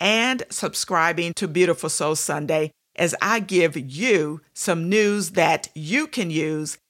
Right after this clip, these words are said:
and that is none other than the good news, which is the gospel of Jesus Christ. So I pray that all of you had a beautiful and blessed week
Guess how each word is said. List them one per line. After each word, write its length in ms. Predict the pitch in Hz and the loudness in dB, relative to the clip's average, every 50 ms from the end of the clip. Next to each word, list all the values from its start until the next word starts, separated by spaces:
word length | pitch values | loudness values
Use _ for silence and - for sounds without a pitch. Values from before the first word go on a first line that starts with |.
| _ _ | _ _
and 240 | - 185 175 165 143 | -2 0 0 0 0
that 340 | 151 185 196 233 262 254 - - - | 0 2 2 2 2 0 -4 -2 0
is 400 | 180 170 156 160 156 151 - - - | 2 4 4 4 4 2 0 -6 -8
none 400 | - 165 165 175 190 208 208 190 - | -6 -4 0 2 2 2 0 0 0
other 340 | - 170 160 151 165 160 160 | 0 2 2 2 2 2 2
than 380 | 147 139 - 170 160 160 160 147 | 2 0 0 0 2 0 0 -2
the 180 | - 151 151 | -2 -2 -4
good 580 | 147 123 113 - - 202 240 277 302 - - - | -4 -6 -12 -2 2 6 6 6 6 4 0 -4
news, 560 | 160 160 156 151 156 156 156 151 147 - - - _ _ _ | -2 -2 -2 0 -2 -2 -4 -4 -6 -8 -12 -14 _ _ _
which 280 | - 170 180 170 - - - | 2 2 2 2 2 -2 0
is 360 | - 220 226 226 233 233 220 - | 2 4 4 6 4 2 0 -2
the 180 | 190 151 147 | -2 -4 -4
gospel 880 | 147 - - 175 196 196 190 - - - - 151 151 151 151 151 147 - _ _ _ _ _ | -4 -4 0 2 4 4 4 2 0 -2 0 0 0 0 0 -2 -6 -10 _ _ _ _ _
of 440 | - 180 190 190 185 190 185 196 - - - | 2 4 6 6 6 6 4 2 -2 -6 -6
Jesus 480 | 131 139 175 170 175 - 185 160 - | -4 -2 0 0 0 0 -2 -2 -4
Christ. 680 | - - - 170 147 147 135 - 143 - - - - - _ _ _ _ _ _ _ _ | -6 -4 -2 0 0 2 0 0 -2 -4 -6 -6 -10 -14 _ _ _ _ _ _ _ _
So 260 | - - - 208 - - - | -10 -6 -4 -4 -2 -2 -2
I 160 | - 240 269 | -2 -2 -2
pray 480 | 262 - - - 190 190 190 190 196 190 | -2 -4 -4 -2 2 2 4 4 2 2
that 340 | - 156 147 151 147 - - _ - | 0 0 0 0 -2 -4 -8 _ -2
all 220 | 190 220 247 262 | 0 2 2 2
of 140 | 247 196 - | 0 -2 -2
you 200 | - 160 170 165 | -2 0 0 0
had 460 | 170 170 185 175 165 165 175 180 - - | 0 -2 0 2 4 4 2 2 0 -2
a 160 | 151 151 143 | -4 -6 -6
beautiful 680 | 135 - 160 160 190 202 202 208 202 - 202 196 180 - - | -8 -10 -8 -4 -2 0 0 -2 -2 -2 0 0 0 0 -2
and 240 | 156 143 139 151 | -4 -6 -6 -6
blessed 560 | 156 170 165 170 175 180 180 - - - - - | -6 -2 0 0 0 0 0 -2 -4 -6 -8 -12
week 480 | 135 135 156 175 185 202 208 202 - | -8 -2 0 2 2 2 0 -4 -10